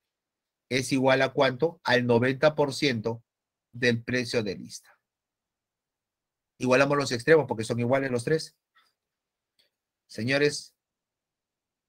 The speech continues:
porcentaje, porcentaje. Un cero, un cero.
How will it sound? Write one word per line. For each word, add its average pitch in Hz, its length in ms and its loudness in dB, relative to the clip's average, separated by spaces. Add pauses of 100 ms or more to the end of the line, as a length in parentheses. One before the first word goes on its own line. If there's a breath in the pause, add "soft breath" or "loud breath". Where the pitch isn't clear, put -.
(340)
porcentaje, 170 960 0
porcentaje. 120 960 -2 (1800 soft breath)
Un 160 180 2
cero, 175 680 2 (100)
un 143 180 -4
cero. 113 380 -6